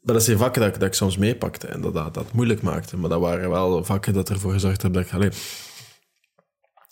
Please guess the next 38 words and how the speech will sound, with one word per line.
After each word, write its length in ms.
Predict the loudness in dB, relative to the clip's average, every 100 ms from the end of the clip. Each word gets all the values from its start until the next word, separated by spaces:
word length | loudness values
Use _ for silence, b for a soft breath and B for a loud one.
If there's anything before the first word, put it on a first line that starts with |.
| -4 0
dat 200 | 2 4
soms 200 | 4 6
wat 100 | 6
minder 200 | 4 4
aangenaam 360 | 4 4 4
waren, 160 | 4 4
dat 60 |
ik 60 | 2
het 80 | 2
misschien 220 | 2 4
in 60 | 4
vraag 260 | 4 2
ging 200 | 2 0
stellen 260 | 2 2 2
van, 140 | 2
"Hé, 100 | 2
waarom 220 | 2 2
doe 100 | 2
ik 140 | 2 2
dit 80 | 4
eigenlijk?" 380 | 2 2 -4 -10 B B B B B B -2
Maar 180 | 2
uiteindelijk 340 | 2 4 4 4
is 140 | 4
dat 100 | 4
wel 80 | 4
gelukt. 300 | 2 0 -10 -20 -20 -20 _ _ 0
Nu, 420 | 4 4 2 -8 _ _ _ _ _ _ _ _ _ _ _ _ _ _ -20 _ _ _ _ -8 0
ik 120 | 2 4
denk 260 | 4 6
niet 180 | 6 6
dat 120 | 6
het 80 | 4
echt 200 | 0 2
uitmaakt 420 | 2 4 2 2
wat 120 | 2
je 120 | 4 2
studeert. 680 | 0 0 0 -4 -8 -10